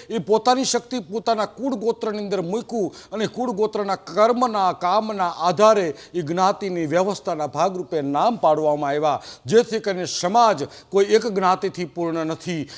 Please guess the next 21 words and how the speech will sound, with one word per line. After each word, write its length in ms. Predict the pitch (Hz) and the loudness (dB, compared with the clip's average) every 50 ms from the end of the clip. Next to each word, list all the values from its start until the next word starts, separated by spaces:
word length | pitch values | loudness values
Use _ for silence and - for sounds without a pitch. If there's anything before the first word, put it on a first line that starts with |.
| - - | -12 -6
બધી 300 | 151 165 180 139 214 277 | -2 -2 0 4 4 4
જ 100 | 269 226 | 4 2
જ્ઞાતિ 440 | 269 185 202 185 175 180 180 185 185 | 0 -2 0 0 0 0 0 -2 -4
મળીને 420 | 160 156 160 170 196 214 220 202 165 | -4 -2 0 0 0 0 -2 -2 -4
સમાજ 400 | - - 160 156 156 156 143 139 | -6 -6 -4 -2 -2 -2 -2 -4
બને 280 | 135 143 139 147 151 | -6 -6 -6 -6 -6
છે. 340 | 151 - - 156 147 131 120 - - - - - 135 | -6 -6 -4 -4 -4 -4 -6 -8 -14 -20 -14 -6 0
માટે 360 | 156 160 170 165 - 180 170 | 2 2 2 2 0 -2 -2
એ 300 | 165 160 180 196 202 180 | -2 0 2 2 2 2
ગ-, 240 | 135 131 151 143 156 | 0 -4 -4 -4 -2
બધી 280 | 139 156 147 151 202 | -2 -4 -4 -4 -6
જ્ઞાતિનું 540 | 165 165 160 151 151 147 - 156 143 147 143 | -6 -6 -4 -4 -4 -6 -6 -8 -6 -6 -6
નિર્માણ 440 | 139 143 139 151 165 175 180 190 190 - - - - - | -4 -4 -4 -4 -2 -2 -2 -2 -4 -8 -14 -20 -12 -2
વ્યવસ્થાના 720 | 120 165 180 180 202 226 - - - 226 202 190 180 160 | 2 6 6 8 8 6 4 2 2 2 2 2 2 -2
ભાગરૂપે 580 | 131 107 131 120 139 156 151 180 185 - 208 202 | -2 -2 -4 -4 -2 -2 -2 -2 -2 -2 -2 -2
કરવામાં 420 | - 202 196 196 196 202 196 202 | 0 -2 0 0 0 0 0 0
આવ્યું, 240 | 202 208 220 214 208 - - - - | 0 0 -2 -4 -8 -14 -14 -6 -2
બધાના 340 | 160 165 156 190 185 175 156 | 0 2 2 2 2 2 0
પાર્ટ 420 | - - 160 156 208 233 - 226 | 2 4 6 6 6 6 4 0
કરવામાં 500 | 196 196 208 202 202 208 208 202 202 202 | -2 0 0 2 2 2 2 2 0 0
આવ્યા. 340 | 202 202 196 208 208 208 | 0 2 2 2 2 2